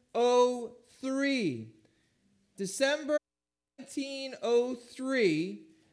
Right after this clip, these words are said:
where the unthinkable had happened. Something that had never occurred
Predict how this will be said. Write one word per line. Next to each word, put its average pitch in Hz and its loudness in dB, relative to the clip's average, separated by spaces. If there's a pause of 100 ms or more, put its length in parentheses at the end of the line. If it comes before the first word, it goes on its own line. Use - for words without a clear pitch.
(260)
where 247 2
the 240 -4
unthinkable 247 -2 (160)
had 220 0
happened. 196 -4 (1080)
Something 285 -2
that 214 0 (260)
had 226 -2
never 311 0
occurred 220 0